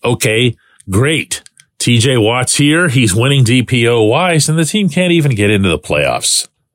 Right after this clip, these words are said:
So what are they doing? What are they doing? This is an asset beyond parallel in football. You know, that's when you start even talking about stuff like that,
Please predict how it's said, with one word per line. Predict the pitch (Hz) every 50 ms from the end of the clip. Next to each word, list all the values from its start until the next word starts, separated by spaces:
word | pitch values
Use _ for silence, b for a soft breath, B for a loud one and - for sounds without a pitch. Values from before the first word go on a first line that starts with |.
| _ _ _ _ _ _
So | - - 117
what | 120 135 139
are | 143
they | 143 147 135
doing? | 113 131 135 117 82 58 - - - _ _ _ _ _ _ _ _ _
What | - 101 120
are | 131 135
they | 139 139 131
doing? | 107 113 120 107 82 64 - B B B B B
This | 135 139 131 147
is | 151 143
an | 147
asset | 127 123 135 143 - - 139 127 120 - 107
beyond | 120 120 120 113 120 127 123 117 - -
parallel | - - - 143 147 143 135 120 104 85 71 58 55 - _ _ _ _
in | - 101 98
football. | - - 123 101 - - 80 65 - - - _ _ _ _ _ _ _ _ _ _ _ _ _ _ _ _ _ _ _ _ _ _ _ _ _
You | _ - 101
know, | 120 135 143 175 202 208 170 - _ _ _ _ _ _
that's | 143 160 196 190 - -
when | 202 175 156
you | 151 156
start | 151 - - 160 151 151 156
even | 160 160 139 139 120
talking | - - 147 143 143 139 151 135
about | 117 120 120 123 -
stuff | - - - 120 120 117 -
like | 98 104 113 107 -
that, | - 82 73 90 87 85 71 - - - - -